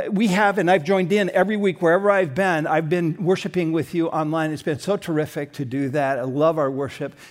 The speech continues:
um, online for many who are doing that even now. But I, I, I have also appreciated the fact in this series we're bringing back a practice that was common throughout the generations and centuries for the church, and that is to stand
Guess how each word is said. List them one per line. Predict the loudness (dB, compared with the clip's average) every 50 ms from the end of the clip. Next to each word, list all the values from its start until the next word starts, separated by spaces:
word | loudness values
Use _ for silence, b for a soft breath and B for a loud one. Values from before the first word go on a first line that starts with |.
| B B -6
um, | -4 -4 -2 -2
online | -2 0 0 0 0 -2 -2 -2 -4
for | -6 -6 -6
many | -4 -4 -4 -4
who | -2 -2
are | -4 -4
doing | -4 -4 -4 -4 -4
that | -4 -4 -4
even | -4 -6 -6 -4 -4 -6
now. | -6 -6 -6 -8 -8 B B B B B
But | 0 2 4
I, | 4 2 2 -2 -4
I, | -4 -4 -4 -4
I | -2 -2
have | -2 -2 -4 -6 -2
also | 0 0 0 0 -2 -2 -2
appreciated | -2 -2 -2 -4 -4 -4 -2 -2 -4 -4 -2 -4
the | -6 -8
fact | -4 -2 -2 -2 -2 -2 -2
in | -2 -2 -2
this | -4 -6 -8 -8
series | -6 -6 -4 -4 -4 -4 -6 -8 B B B B B _
we're | 0 2 2 2 0 -2 -4 -10 -14 -18 _ _ _
bringing | 0 0 0 0 -2 -2
back | -2 -2 -2 -2 -4
a | -6
practice | -6 -2 0 2 2 2 0 -2 -6 -6 -4 -4
that | -4 -4 -4
was | -6 -8 -8 -10
common | -10 -6 -4 -2 -2 -2 -2 -2 -4 -6
throughout | -6 -6 -2 0 2 2 2 0 -2 -6 -12 -16 -12 -4
the | -2 0 2 2 2 0 -2 -4 -8 -10
generations | -4 -2 -2 0 0 0 0 0 -2 -2 -6 -6 -6 -8
and | -10 -8
centuries | -6 -4 -4 -4 -4 -6 -6 -6 -6 -6
for | -8 -8
the | -8 -8
church, | -8 -6 -8 -8 -6 -8
and | -6 -4
that | -4 -4
is | -4 -4
to | -6 -10
stand | -12 -10 -8 -6 -6 -6 -6 -8